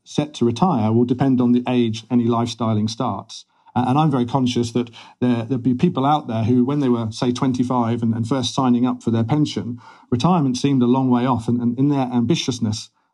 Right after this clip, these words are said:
may have chosen a, a retirement age of, say, fifty-five, which could mean that they're being lifestyled from age forty-five and moved out of the stock market, out of higher return assets. And so if they don't retire until they're, say, sixty-five,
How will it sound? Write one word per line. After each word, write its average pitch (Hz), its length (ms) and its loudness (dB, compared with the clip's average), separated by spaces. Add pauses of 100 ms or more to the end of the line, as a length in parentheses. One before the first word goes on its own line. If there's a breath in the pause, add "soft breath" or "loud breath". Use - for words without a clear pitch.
may 131 140 2
have 120 100 2
chosen 123 400 0
a, 120 120 2
a 110 140 -2
retirement 123 480 0
age 117 240 -2
of, - 120 -6
say, 120 160 -2
fifty-five, 120 840 -4 (400 loud breath)
which 135 240 -2
could 214 180 0
mean 120 220 2
that 123 160 2
they're 135 100 0
being 131 280 0
lifestyled 131 600 0
from 120 140 2
age 113 220 0
forty-five 110 800 -4 (160 soft breath)
and 127 160 4
moved 127 200 2
out 147 240 0
of 127 80 -2
the 123 80 0
stock 117 300 -6
market, 110 420 -2
out 131 280 -2
of 123 80 -4
higher 123 320 -2
return 113 360 -2
assets. 113 520 -8 (320 soft breath)
And 123 120 0
so 139 80 0
if 123 80 0
they 180 80 4
don't 180 180 2
retire 135 320 0
until 120 320 2
they're, 117 140 0
say, 110 220 -2
sixty-five, 110 840 -4